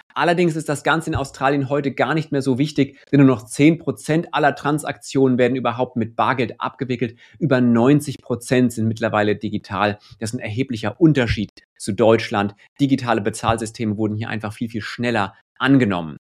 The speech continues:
So, kommen wir jetzt zu einer Erfindung, die nur eine Minderheit betrifft, aber für diese einen unglaublichen Unterschied in der Lebensqualität macht. Und zwar das Cochlea-Implantat, auch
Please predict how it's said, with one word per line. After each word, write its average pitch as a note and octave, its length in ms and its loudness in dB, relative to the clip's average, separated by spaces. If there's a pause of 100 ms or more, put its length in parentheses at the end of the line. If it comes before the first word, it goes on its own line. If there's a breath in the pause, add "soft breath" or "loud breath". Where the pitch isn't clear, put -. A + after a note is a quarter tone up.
So, C3 320 2
kommen F3 240 0
wir F#3+ 80 2
jetzt F#3 220 -2
zu E3+ 60 -6
einer D#3+ 100 -4
Erfindung, E3+ 360 -4
die D3 100 0
nur E3+ 100 2
eine F3 80 0
Minderheit F3+ 480 2
betrifft, F#3 380 -4 (280 loud breath)
aber F3+ 240 2
für F3 140 -6
diese F3+ 380 -2
einen D3+ 180 -2
unglaublichen D#3 580 0
Unterschied F#3 520 2
in D3+ 80 0
der C3+ 120 4
Lebensqualität B2 800 2
macht. G#2+ 220 0 (340 loud breath)
Und C3+ 120 -2
zwar C#3+ 160 -2
das C3+ 160 -2 (160)
Cochlea-Implantat, A#2+ 1300 -2
auch - 180 -2